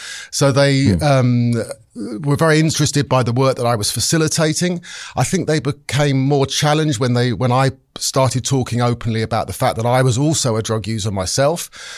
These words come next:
Speaker 1: At that point, I'd been, uh, using drugs for about twenty years. I was a sort of hard partier. I was part of the acid
Speaker 2: Mm-hmm.
Speaker 1: house, uh, generation in the
Speaker 2: Mm-hmm.
Speaker 1: U K.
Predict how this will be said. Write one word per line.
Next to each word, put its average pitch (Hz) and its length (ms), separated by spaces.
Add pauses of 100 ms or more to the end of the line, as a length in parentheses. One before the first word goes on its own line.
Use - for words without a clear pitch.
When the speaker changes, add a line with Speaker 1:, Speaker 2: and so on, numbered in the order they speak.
(200)
Speaker 1:
At 127 120
that 165 180
point, 151 260
I'd 117 200
been, 123 180
uh, 107 200 (500)
using 127 300
drugs 123 220
for 127 140
about 107 220
twenty 113 340
years. 143 460
I 110 80
was 107 180
a 104 100
sort 101 200
of - 80
hard 127 360
partier. 131 500
I - 20
was 107 180
part 120 280
of 101 40
the 110 80
acid 110 280
Speaker 2:
Mm-hmm. 120 160
Speaker 1:
house, 107 280
uh, 104 160
generation 123 600
in 135 80
the 131 60
Speaker 2:
Mm-hmm. - 80
Speaker 1:
U 135 120
K. 131 380